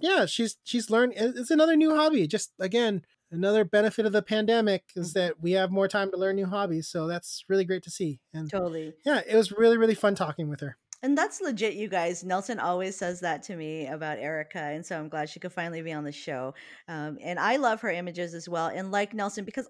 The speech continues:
Speaker 2: I don't get to the South End much, I pay attention to what she's posting,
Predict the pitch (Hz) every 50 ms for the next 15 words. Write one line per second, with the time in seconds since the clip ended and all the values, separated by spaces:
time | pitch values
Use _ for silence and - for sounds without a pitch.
0 | _ _ - - 240 349 392 403 359 277 262 226 214 - 240 190 196 196 - 175
1 | 165 175 - 185 175 170 165 160 165 - - - 254 - - 277 196 175 175 -
2 | 170 160 175 - 170 175 - 185 156 135 127 - - 170 - - - 170 156 151
3 | - - 160 151 151 147 147